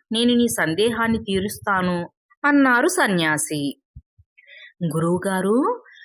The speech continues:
నేను రేపటి రోజు కోసమని డబ్బుని పొదుపుగా వాడుతూ ఉంటానండి, కానీ దాన్ని అందరూ పిసినారితనం అంటున్నారండి. నాకంటా డబ్బు మీద వ్యామోహం ఉందంట.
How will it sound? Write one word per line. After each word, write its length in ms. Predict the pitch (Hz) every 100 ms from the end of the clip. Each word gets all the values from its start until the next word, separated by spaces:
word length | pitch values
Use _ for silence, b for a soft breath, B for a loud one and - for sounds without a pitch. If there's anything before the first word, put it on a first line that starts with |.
| B
నేను 260 | 254 320 330
రేపటి 400 | 294 247 247 240
రోజు 280 | 208 220 262
కోసమని 800 | - 240 240 233 214 214 208 214 B B - 175
డబ్బుని 320 | 196 196 320 320
పొదుపుగా 420 | 220 208 240 277
వాడుతూ 400 | 294 254 220 214
ఉంటానండి, 920 | 214 196 185 185 180 180 175 175 175 180
కానీ 300 | 175 170 233 269
దాన్ని 240 | 240 220 196
అందరూ 600 | 185 190 190 185 185 185 B B B _ _ -
పిసినారితనం 720 | 214 220 254 294 302 302 285
అంటున్నారండి. 1120 | 247 214 202 202 190 180 175 170 180 208 226 220 B -
నాకంటా 540 | 190 190 190 190 247
డబ్బు 300 | 247 220 185
మీద 260 | 226 254 254
వ్యామోహం 760 | 254 208 180 196 240 247 262
ఉందంట. 440 | 233 196 185 180